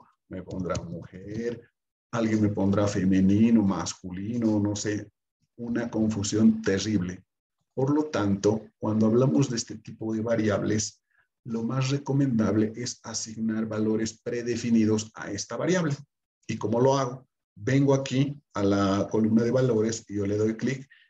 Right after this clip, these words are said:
y me dice, "Póngale un valor". Yo le voy a poner uno, Y la etiqueta le voy a poner femenino. Listo. Y añadir.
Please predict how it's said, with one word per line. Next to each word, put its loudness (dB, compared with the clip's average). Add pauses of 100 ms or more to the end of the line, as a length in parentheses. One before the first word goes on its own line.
(220)
y -6
me -2
dice, -4
"Póngale 0
un 2
valor". -2 (140)
Yo -8
le -4
voy -2
a -6
poner -2
uno, 0 (640)
Y -2
la 0
etiqueta -8
le -2
voy 0
a -4
poner -2
femenino. -2 (1900)
Listo. -8 (360)
Y -6 (160)
añadir. -6